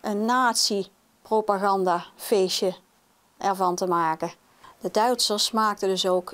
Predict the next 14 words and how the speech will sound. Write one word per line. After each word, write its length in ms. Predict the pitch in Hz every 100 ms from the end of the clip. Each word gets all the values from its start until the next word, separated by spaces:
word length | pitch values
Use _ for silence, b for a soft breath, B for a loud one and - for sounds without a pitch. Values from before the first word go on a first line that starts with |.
| -
speciale 960 | - - 185 185 - 185 170 170 196 190
kerstversiering. 920 | 285 277 - 196 - 175 156 151 160 B B B B
Eh, 220 | - 185 175 -
of 240 | 226 220 -
op 160 | 202 202
de 80 |
kerstbal 400 | - 202 185 190
stond 380 | 185 - 185 175
Heil 220 | 185 185
Hitler, 520 | 185 285 269 262 262 - B B B
of 160 | 202 190
het 160 | 190 -
S 120 | 190 - 262
S-teken, 720 | - 233 226 214 220 214